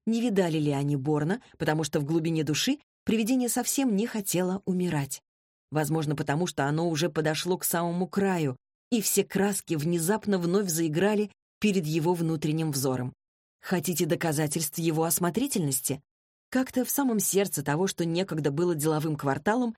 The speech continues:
привидение завернуло за угол и увидело там двух последующих, терзающих человеческое тело.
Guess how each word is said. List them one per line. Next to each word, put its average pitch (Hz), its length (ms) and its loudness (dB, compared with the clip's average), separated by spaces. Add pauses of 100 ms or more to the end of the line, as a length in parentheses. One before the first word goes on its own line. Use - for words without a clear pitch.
(300)
привидение 226 500 4
завернуло 160 480 2
за 147 240 2
угол 220 300 0 (300)
и 214 100 4
увидело 240 480 2
там 220 320 0
двух 196 240 0
последующих, 170 760 0 (280)
терзающих 190 720 0
человеческое 190 720 -2
тело. 127 400 -4